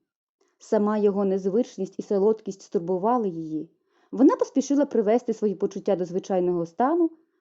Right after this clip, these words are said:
перейшовши до навіювання моралі. «Якщо ти будеш хорошою дівчинкою, Ен,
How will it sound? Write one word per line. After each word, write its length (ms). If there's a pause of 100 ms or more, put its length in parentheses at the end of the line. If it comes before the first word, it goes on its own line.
(100)
перейшовши 840 (280)
до 140
навіювання 640
моралі. 460 (1120)
«Якщо 460
ти 100
будеш 300
хорошою 540
дівчинкою, 640
Ен, 300